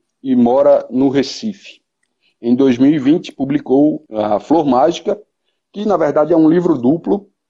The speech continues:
que também, que reúne as histórias Eu Passarinho e A Flor Mágica. A estreia na literatura infantil foi em dois mil e quinze com a publicação do Antônio com M,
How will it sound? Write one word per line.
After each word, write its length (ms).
que 180
também, 360
que 120
reúne 320
as 80
histórias 420
Eu 100
Passarinho 760
e 320
A 220
Flor 260
Mágica. 480
A 120
estreia 640
na 120
literatura 720
infantil 680
foi 180
em 20
dois 240
mil 180
e 60
quinze 300
com 140
a 60
publicação 720
do 500
Antônio 520
com 200
M, 300